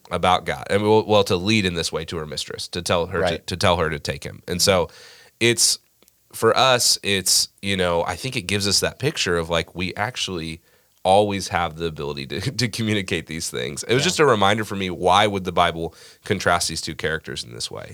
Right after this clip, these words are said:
Speaker 1: you
Speaker 2: Mm-hmm.
Speaker 1: know? Um, and yeah, so I just think thinking about that, we should look at our life and go, "Yeah, we actually, pretty much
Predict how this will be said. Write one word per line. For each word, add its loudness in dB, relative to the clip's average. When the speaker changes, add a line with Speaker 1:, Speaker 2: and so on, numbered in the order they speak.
Speaker 1:
you -10
Speaker 2:
Mm-hmm. -4
Speaker 1:
know? -2
Um, -2
and 2
yeah, 6
so 4
I 4
just 4
think 0
thinking 0
about 4
that, 4
we -6
should -4
look -4
at 0
our 4
life 0
and -10
go, -6
"Yeah, -10
we -12
actually, -6
pretty -6
much 0